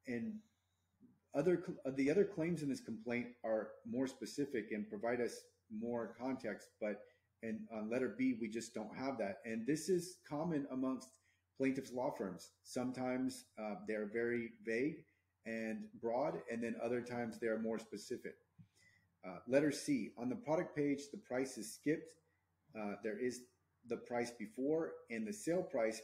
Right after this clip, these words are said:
but both have no quote unquote focus, and screen reader skipped the price. And I'm reading directly from the complaint. Um, so letter C is curious to me. I would have follow-up questions to this claim, uh, but we'll continue on.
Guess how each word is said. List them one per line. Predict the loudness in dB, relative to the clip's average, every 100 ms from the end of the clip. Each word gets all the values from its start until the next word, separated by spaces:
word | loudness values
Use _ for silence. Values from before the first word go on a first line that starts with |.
| -4
but | -2 2
both | 2 2
have | 0 0 0
no | 0
quote | 0 0 0
unquote | 0 -2 -2 0
focus, | 0 2 -2 -2 -6
and | -4 -4
screen | -4 2 2 4
reader | 4 2 0 -2
skipped | -8 -2 -2 -2
the | -8
price. | -4 -4 -4 -10 -18 -20 _
And | -6
I'm | -2 -2
reading | 0 -2 -2
directly | -2 -2 -2 -6 -6
from | -6 -6
the | -8
complaint. | -10 -14 -6 -6 -6 _ _ _ _ _ -10
Um, | -4 -4 -6 _
so | -8 4 4 4 4
letter | 6 6
C | 4 0 4 4 2 0
is | 0 0 -4 -10 0
curious | 4 4 2
to | -2
me. | -2 -2 0
I |
would | 2 2
have | 2 0
follow-up | 0 2 4 2 0 0
questions | 0 0 -4 -4 -6 -8
to | -6
this | -6 -8
claim, | -8 -6 -8 -14 _ _ _ _ -8
uh, | -6
but | 2
we'll | 2
continue | 2 0 2 2 2
on. | 0